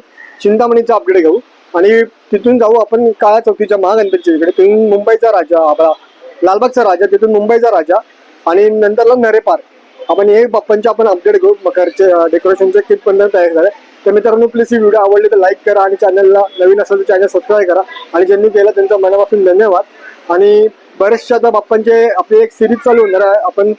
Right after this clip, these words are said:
टोटल मुंबईमध्ये जेवढे मं-, मंडपामध्ये बाप्पा बसतात सार्वजनिक मोठे मोठे, आपण त्या बाप्पांचे सगळ्यांचे आशीर्वाद घ्यायला जाणार आहोत, म्हणजे दर्शनासाठी जाणार आहोत मित्रांनो. तर मित्रांनो, आणि ही व्हिडिओ पुढं,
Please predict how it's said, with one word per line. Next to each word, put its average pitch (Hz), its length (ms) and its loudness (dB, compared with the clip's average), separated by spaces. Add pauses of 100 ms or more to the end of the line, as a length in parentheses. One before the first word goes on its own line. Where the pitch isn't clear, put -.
(460)
टोटल 208 300 0
मुंबईमध्ये 233 500 0
जेवढे 208 280 2
मं-, 208 400 -2
मंडपामध्ये 214 480 -2
बाप्पा 196 240 -2
बसतात 196 260 -2
सार्वजनिक 175 520 0
मोठे 175 220 0
मोठे, 190 280 0 (420)
आपण 202 220 0
त्या 220 300 0
बाप्पांचे 220 480 -2
सगळ्यांचे 208 480 0
आशीर्वाद 208 380 0
घ्यायला 185 200 0
जाणार 165 180 -2
आहोत, 175 220 0
म्हणजे 208 200 0
दर्शनासाठी 208 440 0
जाणार 196 260 0
आहोत 208 200 0
मित्रांनो. 160 340 -4 (440)
तर 196 100 0
मित्रांनो, 220 400 0 (140)
आणि 180 140 2
ही 202 80 4
व्हिडिओ 220 360 0
पुढं, 214 400 -2